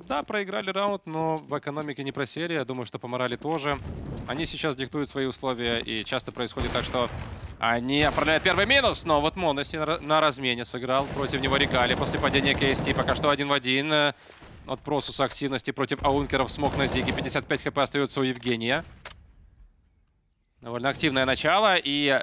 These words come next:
центр за командой Нави Джуниор. Пепзор поджимается на банан. Хаешка, на самом деле... Ой, <laughs> как она полетела неудачно. Флешка там от Киева тоже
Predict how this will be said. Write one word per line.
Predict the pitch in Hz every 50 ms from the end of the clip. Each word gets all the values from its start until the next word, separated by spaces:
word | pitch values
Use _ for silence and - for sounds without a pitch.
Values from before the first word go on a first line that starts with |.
| - -
центр | - - 185 214 208 - 202 165
за | 117 127 135
командой | - 143 135 143 151 156 156 160 135
Нави | 139 143 139 156
Джуниор. | 143 120 123 139 151 170 165 147 135
Пепзор | - - 139 147 165 175 147 131 123 113 135 165 175 185 180 165 143
поджимается | - 143 127 - 147 151 170 180 185 - - 175
на | 180 180
банан. | 185 190 185 190 170 147
Хаешка, | - 165 170 202 202 - - 175
на | 170 165
самом | - 196 196 170
деле... | 202 196 220
Ой, | 208 240 262 247 -
<laughs> | - 294 294 -
как | 285 - - 294
она | 269 269
полетела | 262 294 262 262 262 - 262 247 254 247
неудачно. | 254 247 247 247 254 233 - - 240
Флешка | - - 262 247 214 - 240 220
там | 233 214 220
от | 220 -
Киева | - - 240 233 220 214 202
тоже | - - 233 233 233 202 190 196